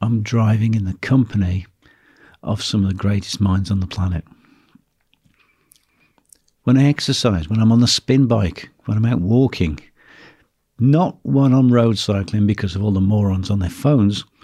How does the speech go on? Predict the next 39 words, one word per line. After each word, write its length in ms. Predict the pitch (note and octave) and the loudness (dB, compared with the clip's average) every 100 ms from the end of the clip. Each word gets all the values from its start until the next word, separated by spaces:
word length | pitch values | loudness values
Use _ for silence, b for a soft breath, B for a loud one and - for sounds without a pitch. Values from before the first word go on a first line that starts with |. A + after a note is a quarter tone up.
| _ | _
so 160 | - | -6
I've 100 | G#2 | -4
got 100 | A2 | 0
to 60 | A2 | -2
stay 240 | - G2+ | 0 -2
very 280 | F#2+ A2 G2 | 0 0 0
alert 300 | F#2+ A2+ A2 | 0 0 0
then. 240 | F2 D#2+ D#2 b b b b b _ _ B B B B B B B _ _ _ _ _ _ - | -2 -2 -6 b b b b b _ _ B B B B B B B _ _ _ _ _ _ -10
I've 120 | G#2+ | -6
got 160 | A2+ G2+ | -4 -4
a 40 | |
book 280 | F#2 G2 - | -4 -4 -4
on, 180 | F2 - - | -8 -8 -10
I've 100 | - | -6
got 140 | A2 | -6
a 40 | |
podcast 640 | - - G2+ - F#2 - F2+ | -6 -6 -6 -6 -8 -6 -8
on. 160 | D#2 b b b b b b b b b b b _ _ _ _ _ _ _ _ - | -10 b b b b b b b b b b b _ _ _ _ _ _ _ _ -2
There's 200 | A2+ A2+ | 0 2
usually 240 | D3 E3+ | 2 0
something 260 | - D#3 C#3+ | 0 2 4
on 120 | C3 | 4
when 100 | B2+ | 4
I'm 120 | B2 | 2
cooking, 520 | - D3+ D3 G#2 E2+ b b b b - | 0 -2 0 0 0 b b b b -4
when 200 | A2+ A#2 | 0 2
I'm 240 | A2+ G#2+ - | 2 0 -6
cleaning, 640 | - A#2+ C3 A#2 F#2 D2+ - _ b b b b b _ | -2 2 4 2 0 -4 -12 _ b b b b b _
when 160 | A#2+ A#2+ | 0 2
I'm 120 | B2 | 2
in 120 | B2 | 2
the 100 | A#2+ | 4
annex 360 | C3 B2 - - | 2 2 -2 -4
smacking 500 | - - A#2+ - B2+ | -2 -2 -2 -2 -6
up 120 | - | -4
bits 240 | A#2 - | -6 -4
of 60 | G2+ | -2
wood 200 | A2+ A2 | 0 2
and 240 | G2 E2 | 0 -4